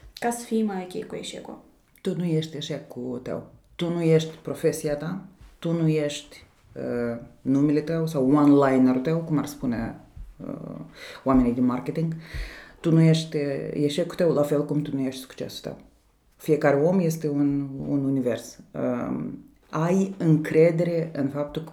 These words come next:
Speaker 2: poți să ieși din orice situație. Și, um, și încă una, și asta o spun ca un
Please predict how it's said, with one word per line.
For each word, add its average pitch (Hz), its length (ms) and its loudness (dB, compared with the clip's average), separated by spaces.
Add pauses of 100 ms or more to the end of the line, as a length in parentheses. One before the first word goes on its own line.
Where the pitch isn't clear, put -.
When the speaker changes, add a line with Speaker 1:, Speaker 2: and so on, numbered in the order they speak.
(120)
Speaker 2:
poți 139 280 0
să 147 60 -6
ieși 127 380 -4
din 127 180 -4
orice 127 380 -6
situație. - 600 -12 (460)
Și, 202 540 2 (360)
um, 165 300 4 (800)
și - 160 2
încă 180 180 4
una, 165 300 6
și - 120 -2
asta 156 200 2
o 156 80 2
spun 165 320 0
ca 156 160 2
un 143 260 6